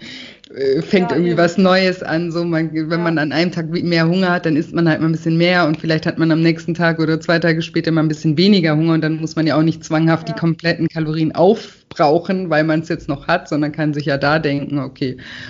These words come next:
Speaker 1: bra-, heute brauche ich jetzt eigentlich die hundert Kalorien gar nicht, die ich noch zur Verfügung hätte oder sowas, ne?
Speaker 2: Ja,
Speaker 1: Also da
Speaker 2: eben.
Speaker 1: kann man auch
Speaker 2: Also das ist ja nicht nur, äh, läuft ja nicht alles so abstrakt, sondern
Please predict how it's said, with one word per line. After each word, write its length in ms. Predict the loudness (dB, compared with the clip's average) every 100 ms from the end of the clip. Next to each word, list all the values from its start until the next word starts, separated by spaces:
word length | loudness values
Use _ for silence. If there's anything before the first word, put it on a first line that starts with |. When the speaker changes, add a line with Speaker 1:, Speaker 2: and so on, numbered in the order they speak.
| -18
Speaker 1:
bra-, 160 | -16 -2
heute 220 | 0 2
brauche 300 | 2 2 4
ich 60 | 2
jetzt 200 | 0 -2
eigentlich 500 | -2 0 -2 -6 -20 _ _ -6
die 280 | -2 0 -2 -10 -20 -20 _
hundert 320 | 2 4 4
Kalorien 380 | 2 0 2 2
gar 200 | 2 2
nicht, 180 | 0 -2
die 60 | -6
ich 100 | -6
noch 140 | -6
zur 140 | -6
Verfügung 500 | -6 -6 -4 -2 -2
hätte 300 | -2 -4 -2 -2
oder 260 | -2 -4
sowas, 320 | -6 -8 -2
ne? 120 | 0 2
Speaker 2:
Ja, 60 | 0
Speaker 1:
Also 180 | 0
da 60 | 0
Speaker 2:
eben. 80 | -2
Speaker 1:
kann 140 | -4
man 140 | -6 -4
auch 100 | -4
Speaker 2:
Also 160 | -4
das 160 | -8 -8
ist 140 | -8 -6
ja 100 | -6
nicht 140 | -6
nur, 440 | -4 -4 -2 -4
äh, 340 | -6 -6 -6 -8 -12 _ _ _ _ -10
läuft 240 | -8 -4
ja 60 | -4
nicht 180 | -4 -2
alles 180 | -2 0
so 100 | -2
abstrakt, 500 | -4 -4 -4 -4 -6
sondern 460 | -4 -4 -6 -12